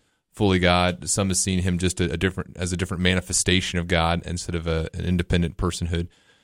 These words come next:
So what, um, what are some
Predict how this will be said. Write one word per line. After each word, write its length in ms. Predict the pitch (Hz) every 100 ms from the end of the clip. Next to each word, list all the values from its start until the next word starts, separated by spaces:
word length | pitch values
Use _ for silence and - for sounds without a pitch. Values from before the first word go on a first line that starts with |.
| -
So 400 | - 131 123 - _ _
what, 400 | 135 131 156 -
um, 480 | 143 123 113 110 104 _ _ _ _ -
what 360 | 120 - 135
are 60 | 151
some 520 | - 123 107 104 98